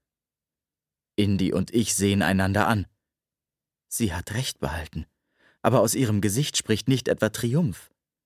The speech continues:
nur tiefe Überzeugung. „Bald werde ich zu den Bewohnern aller Provinzen sprechen“, fährt der Steuermann fort. „Doch ihr als Vorreiter der Erhebung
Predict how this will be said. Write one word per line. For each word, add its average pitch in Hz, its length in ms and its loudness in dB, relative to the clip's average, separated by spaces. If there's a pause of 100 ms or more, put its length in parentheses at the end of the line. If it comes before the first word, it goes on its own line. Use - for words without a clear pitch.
(380)
nur 123 420 2 (360)
tiefe 123 480 0
Überzeugung. 71 960 -2 (1900)
„Bald 104 720 0
werde 101 260 4
ich 95 200 2
zu 107 120 2
den 92 220 4
Bewohnern 113 680 2
aller 104 300 2
Provinzen 95 580 0
sprechen“, 73 480 -4 (540)
fährt 85 260 -2
der 73 80 -8
Steuermann 76 480 -2
fort. 73 400 -6 (840)
„Doch 95 260 2
ihr 143 420 2
als 87 280 0
Vorreiter 127 580 2
der 113 180 4
Erhebung 87 600 0